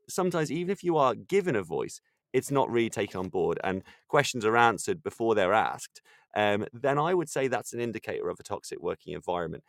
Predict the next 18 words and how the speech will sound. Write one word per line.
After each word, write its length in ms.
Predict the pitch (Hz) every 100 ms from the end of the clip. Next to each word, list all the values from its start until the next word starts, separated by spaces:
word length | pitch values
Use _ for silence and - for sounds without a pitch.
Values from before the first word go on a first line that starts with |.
| - -
So 220 | - 139
that 200 | 175 202
takes 240 | - 170
us 120 | 139 147
on 160 | 139
to 140 | 135 113
one 100 | 104
of 60 |
the 60 | 104
first 360 | - 127 123 -
main 380 | 117 113 110 107 _ _
chunks 520 | - 131 127 - - -
of 200 | 104 92
this, 320 | 110 101 - - _ _
um, 240 | 104 101 101
kind 180 | 110
of 60 | 92
section, 500 | - 156 - 98 85